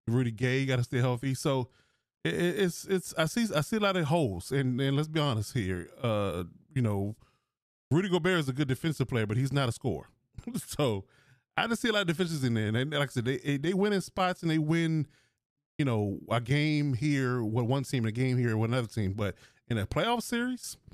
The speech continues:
I don't, don't think they built the right way. I don't. And I mean,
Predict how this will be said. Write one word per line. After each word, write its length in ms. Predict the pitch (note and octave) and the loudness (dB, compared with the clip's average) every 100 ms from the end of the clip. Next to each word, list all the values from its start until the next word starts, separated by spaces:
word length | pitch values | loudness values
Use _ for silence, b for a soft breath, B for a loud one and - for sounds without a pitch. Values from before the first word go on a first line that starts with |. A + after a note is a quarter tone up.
| - _ _ _ _ - | -20 _ _ _ _ -2
I 120 | B2 | 0
don't, 180 | C3 A2 | 0 0
don't 140 | B2 | -2
think 140 | B2 | 0
they 60 | A#2+ | 0
built 240 | G#2+ C#3 | 0 -2
the 40 | G#2+ | -2
right 180 | F#2 D#2+ | -2 -2
way. 160 | C#2 - - | -4 -8 -8
I 80 | A#2+ | -6
don't. 360 | G#2+ A2+ F2+ - | -4 -2 -4 -4
And 200 | A2+ G2 | -4 -2
I 80 | G2+ | 0
mean, 300 | A2 G#2 G2 | 0 0 -4